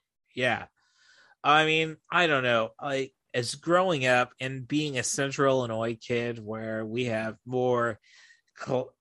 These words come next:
at least in the Peoria area, more classic rock stations than we have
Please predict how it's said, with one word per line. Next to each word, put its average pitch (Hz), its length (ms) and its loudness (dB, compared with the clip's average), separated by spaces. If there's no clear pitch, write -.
at 139 200 4
least 147 260 -2
in 143 100 -6
the 127 80 -2
Peoria 147 580 2
area, 147 600 2
more 135 260 2
classic 135 560 -2
rock 120 320 -2
stations 127 580 -8
than 113 180 -8
we 110 380 -10
have 117 220 -4